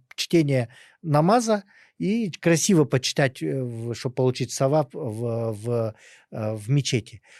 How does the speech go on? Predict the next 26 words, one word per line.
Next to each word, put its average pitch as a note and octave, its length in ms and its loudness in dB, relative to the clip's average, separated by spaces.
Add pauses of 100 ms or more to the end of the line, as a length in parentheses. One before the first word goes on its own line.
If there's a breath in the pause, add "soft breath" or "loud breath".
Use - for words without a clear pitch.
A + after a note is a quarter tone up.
То D3 80 2
есть C3+ 160 2 (400 soft breath)
Коран E3 380 2
не C#3+ 120 4
является E3 420 4
нашей A#2+ 540 -2
на A2 100 -6
сегодняшний A2+ 480 -4
день C3+ 100 -4
конституцией A2+ 580 -6
в - 60 -20
плане A#2+ 400 0 (240 soft breath)
руководства, C3 760 2
да, G3+ 300 -4
действием, G#2 680 -4 (460 soft breath)
а, G#2 300 -4
видения, B2+ 560 2
допустим, F#2+ 600 -10
да. F3 200 -8 (420 soft breath)
Ведь B2+ 120 -2
через E3 220 2
призму D#3+ 380 0
Корана D#3+ 360 2
никто D3+ 300 -2
не D#3 120 -4
смотрит, G#2+ 420 -6